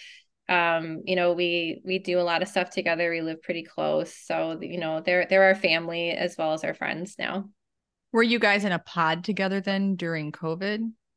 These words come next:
Speaker 2: To where
Speaker 1: I
Speaker 2: you
Speaker 1: wouldn't
Speaker 2: guys could still see each other?
Speaker 1: I wouldn't call it a pod, um, but we, we, you know, there was that three months where you saw nobody. <laughs> And then, um, we slowly would, we'd see each other outside,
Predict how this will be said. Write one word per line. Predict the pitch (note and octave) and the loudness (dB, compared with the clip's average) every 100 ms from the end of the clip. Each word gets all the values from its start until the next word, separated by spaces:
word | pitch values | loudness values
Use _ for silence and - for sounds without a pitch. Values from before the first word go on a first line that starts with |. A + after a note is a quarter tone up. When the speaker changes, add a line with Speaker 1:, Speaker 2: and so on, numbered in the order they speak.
| _ _ - | _ _ -4
Speaker 2:
To | F#3 | 2
where | F3+ | 4
Speaker 1:
I | |
Speaker 2:
you | B3 | 6
Speaker 1:
wouldn't | C4 | 6
Speaker 2:
guys | D#3+ | 4
could | - F3+ | 0 -6
still | - F#3+ F#3 | 0 0 0
see | F3+ | 0
each | E3+ F3+ | 0 0
other? | G3 G3 G#3+ - _ _ _ - | -2 0 -4 -8 _ _ _ 2
Speaker 1:
I | |
wouldn't | D4 G4 G#4 | 4 4 4
call | - C4 C#4 | 6 8 8
it | |
a | A#3+ | 6
pod, | G#3 G3 F3+ F#3 G#3 A#3+ C4 - G#3 | 0 2 6 8 8 6 2 -4 0
um, | G3+ G3 F#3+ F#3 F3+ G3+ | 4 6 6 2 -2 0
but | G3+ - | 2 4
we, | G3+ G3+ G3+ G3 - | 4 4 4 2 0
we, | - G#3 G3 F#3 - - | -2 0 0 -2 -8 -2
you | G3+ | 2
know, | F#3 F#3 | 4 6
there | G3 | 6
was | G3 G3+ | 6 4
that | G3 F#3 F3+ - | 6 6 4 -2
three | G#3+ A3 | -2 2
months | G#3+ G3+ A3 - | 4 4 4 2
where | F#3+ | 0
you | |
saw | G3+ G#3 | 4 6
nobody. | G#3 F#3+ F#3 F#3 G#3 C#4 - | 10 8 8 6 2 -2 -6
<laughs> | - - - - A3+ G#3 - - - C#4+ - | -6 -6 -12 4 4 4 -2 -8 -2 -2 2
And | A3 G#3+ | 4 8
then, | G3+ G3 G3 G3 - | 8 8 6 4 4
um, | G3+ F#3 F#3 F#3 | 4 4 2 -2
we | G3 | -2
slowly | G3+ G3+ F#3 F#3 F#3 | 0 6 8 8 6
would, | F3+ F3+ - | 4 2 0
we'd | F#3 | -2
see | - F#3+ | 0 -2
each | G3 | 0
other | F#3 F3 | 2 4
outside, | D#3+ - - E3 E3 E3+ | 2 0 0 2 4 2